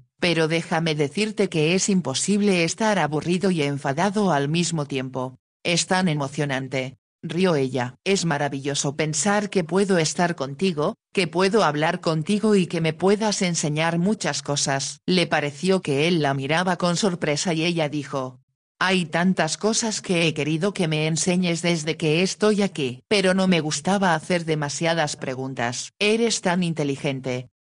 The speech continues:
tan sabio". "¿Me enseñarás las cosas que quiero saber?",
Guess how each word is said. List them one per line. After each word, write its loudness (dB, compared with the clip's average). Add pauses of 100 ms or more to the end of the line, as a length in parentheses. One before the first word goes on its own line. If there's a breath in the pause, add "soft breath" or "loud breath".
(100)
tan 2
sabio". 0 (100)
"¿Me 2
enseñarás 0
las -4
cosas 0
que -2
quiero 2
saber?", -2